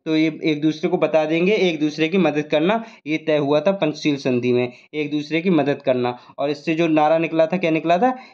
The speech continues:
"हिंदी चीनी भाई भाई।" तो इसका जो राइट आंसर हो जाएगा ऑप्शन नंबर सी, option number C will be the right answer। आगे बढ़ते हैं नेक्स्ट क्वेश्चन, नेक्स्ट क्वेश्चन, क्वेश्चन नंबर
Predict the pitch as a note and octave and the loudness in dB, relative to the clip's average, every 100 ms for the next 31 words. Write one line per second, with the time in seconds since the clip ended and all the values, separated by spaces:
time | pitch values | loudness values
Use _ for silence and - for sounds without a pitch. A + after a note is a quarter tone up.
0 | - D3+ D3+ F3 F#3 D#3+ D#3 A3 D#4+ - | -10 -6 -2 0 0 2 2 2 2 -4
1 | _ - - C#3 C3 A2+ A2 G#2+ _ _ | _ -12 -4 -2 -2 -2 -2 -4 _ _
2 | _ _ _ C#3 D3 D#3 - E3 E3+ D#3+ | _ _ _ -12 -10 -6 -2 0 2 2
3 | D#3+ E3 D#3+ E3 D#3 E3 E3+ A#3+ C4 - | 2 0 0 0 2 2 2 2 -2 -6
4 | - D3 C#3+ D#3+ D#3 E3 A3 C#4+ - - | -2 -2 0 2 2 4 2 0 -6 -20
5 | - C3 B2 _ _ - C#3+ B2 - C#3+ | -18 -18 -18 _ _ -16 -10 -8 -2 -2
6 | D3 F3 E3 E3+ F3+ F#3 E3+ D#3 D#3 E3+ | 0 0 2 2 0 0 0 2 2 2
7 | A3+ A#3 - - C#3 D#3 D#3+ F3+ F#3 A3 | 2 0 -4 -6 0 2 2 2 2 0
8 | B3 - - D3+ D3+ E3 E3+ E3+ F#3+ F3 | -2 -4 -4 0 0 2 0 0 0 2
9 | C#3+ D3 - F#3 F3+ - B3+ A#3 - _ | 0 -2 -2 -2 0 0 0 -2 -10 _
10 | _ _ _ _ _ D#3 E3 F3 F3 F#3 | _ _ _ _ _ -4 -2 -2 -2 -2
11 | F#3 - A3 F3+ F3 - F3+ F3+ G#3+ | 0 0 0 2 0 2 2 4 2